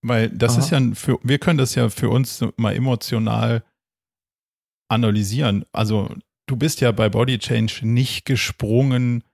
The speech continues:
Speaker 1: weil du gesagt hast, „Oh, ich sehe da drüben was anderes und das reizt mich viel mehr und das hier ist auch alles total“,
Speaker 2: Nein.
Speaker 1: sondern es hat dich ja sozusagen rausgetrieben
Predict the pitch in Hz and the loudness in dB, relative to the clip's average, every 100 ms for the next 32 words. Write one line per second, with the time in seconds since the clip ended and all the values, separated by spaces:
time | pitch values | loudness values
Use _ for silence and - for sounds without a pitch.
0 | _ _ _ - 101 107 127 110 110 113 | _ _ _ -6 -2 0 0 -2 -4 -2
1 | 107 110 - 120 107 - _ _ _ _ | 0 -2 -2 -4 -4 -6 _ _ _ _
2 | - 117 113 - - _ _ _ _ 139 | -2 0 0 -2 -8 _ _ _ _ -6
3 | 127 131 131 120 - 147 135 123 113 113 | -2 0 2 2 0 -2 -2 0 -2 -2
4 | 117 131 120 120 120 110 104 110 120 - | -2 -2 0 -2 -2 -4 -2 0 -2 -2
5 | 127 110 - 120 117 117 123 107 120 - | -4 -4 -2 0 2 2 0 0 -2 0
6 | 123 120 - 127 - 117 117 123 - 123 | 0 0 2 0 0 -2 -2 -4 -4 -6
7 | - 117 120 123 117 101 - - - 123 | -2 0 2 2 2 0 -10 -4 0 2
8 | 123 - 135 - 123 123 127 - _ 107 | 2 0 -4 -2 -2 0 -2 -4 _ -6
9 | 123 117 135 123 123 104 107 123 139 127 | -6 -2 0 0 -2 -4 0 2 2 0
10 | - _ - 107 - - 135 139 131 98 | -8 _ -6 -6 -6 -6 -4 -4 -4 -6
11 | 95 120 | -6 -10